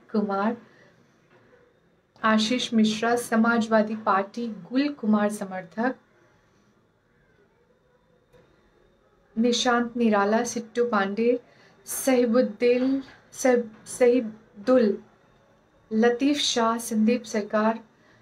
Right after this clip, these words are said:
एक तो South Indian नाम है, वो मेरे समझ नहीं आ रहा है क्योंकि कुछ अलग ही लिखा हुआ है। कुंदन पांडे, सोनू कुमार, गोलूनाथ, संजीत पटेल। हाँ जी, मास्क ज़रूर लगाना है। <clears throat>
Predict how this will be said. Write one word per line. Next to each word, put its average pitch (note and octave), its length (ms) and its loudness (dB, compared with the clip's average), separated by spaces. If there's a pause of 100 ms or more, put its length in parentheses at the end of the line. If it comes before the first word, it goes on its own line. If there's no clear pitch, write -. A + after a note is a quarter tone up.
(320)
एक B3+ 240 2
तो C4+ 80 0
South A#3 300 2
Indian B3 340 0
नाम A3+ 220 0
है, A#3+ 60 0
वो A#3 100 -6
मेरे A3+ 260 0
समझ A3 300 4
नहीं A3+ 200 0
आ A3 60 2
रहा A3+ 80 0
है A#3 60 0
क्योंकि A#3 280 -4
कुछ A#3+ 240 -2
अलग A3 220 2
ही B3 100 -2
लिखा G#3 280 -2
हुआ G3 220 0
है। G#3+ 240 -6 (460)
कुंदन A#3+ 340 4
पांडे, A3 580 0 (640)
सोनू A#3+ 360 2
कुमार, A3+ 380 2
गोलूनाथ, A3 440 2
संजीत A3+ 600 0
पटेल। A3 420 -2 (1700)
हाँ A#3+ 180 -2
जी, B3 340 2
मास्क A3 460 4
ज़रूर A3 340 0
लगाना F#3+ 380 0
है। F#3+ 300 -16 (1080)
<clears throat> G#3+ 520 -2